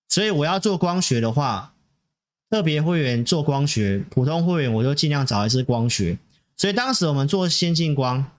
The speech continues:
一百块附近买的，然后买两笔有加码嘛，那这边一零七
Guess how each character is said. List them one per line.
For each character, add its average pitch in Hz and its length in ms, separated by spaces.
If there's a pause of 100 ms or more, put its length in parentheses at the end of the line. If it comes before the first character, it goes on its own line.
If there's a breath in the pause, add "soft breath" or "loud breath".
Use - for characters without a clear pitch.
(320)
一 208 120
百 151 220
块 156 180
附 156 160
近 151 160
买 104 240
的， 92 260 (1000)
然 123 160
后 160 340
买 127 180
两 135 220
笔 147 140
有 110 160
加 131 240
码 113 220
嘛， 87 180
那 123 100
这 160 140
边 156 340
一 180 140
零 143 180
七 147 460